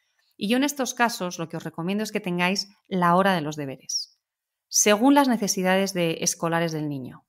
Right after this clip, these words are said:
Un niño de ocho años a lo mejor necesita media hora, un niño de trece a lo mejor necesita una, lo que os digan vuestros profes.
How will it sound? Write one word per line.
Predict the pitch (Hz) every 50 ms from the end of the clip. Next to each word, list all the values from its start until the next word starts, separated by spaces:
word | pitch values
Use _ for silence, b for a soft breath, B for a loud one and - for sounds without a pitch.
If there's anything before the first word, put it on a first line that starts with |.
| _
Un | - 165 160
niño | 165 170 170 170 165
de | 156 165 165 165 165 170 -
ocho | - 180 180 - 196 202
años | 247 269 285 311 320 302 233
a | 180
lo | 165
mejor | 156 156 - 180 170
necesita | 170 165 165 - - 170
media | 165 170 180 196 202 226
hora, | 254 262 277 277 269 -
un | 185 175 170
niño | 170 170 170 170
de | 165 170 170 170 170 165 170 -
trece | 208 233 233 233 - 285
a | 285 247
lo | 190
mejor | 170 170 - 170 170
necesita | 170 - 165 - - 170 - 175 175 175 175 175 - -
una, | - 262 220 175 151 - b b b b b b b _
lo | 175 175
que | 175 185
os | 180 175
digan | 190 214 214 233 233 220
vuestros | 202 180 - - 165 -
profes. | - 160 156 - - - - - - - _ _